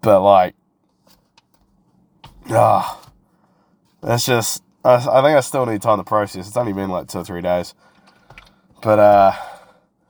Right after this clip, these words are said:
yeah, man. Overall, two out of ten. Now, moving on. Moving on to something a bit more positive.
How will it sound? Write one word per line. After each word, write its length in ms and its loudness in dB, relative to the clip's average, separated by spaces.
yeah, 220 0
man. 280 -2
Overall, 540 2
two 220 0
out 140 0
of 100 -18
ten. 200 -12
Now, 240 4
moving 300 2
on. 180 6
Moving 260 -10
on 140 -4
to 60 -8
something 280 -2
a 60 2
bit 80 4
more 140 2
positive. 440 2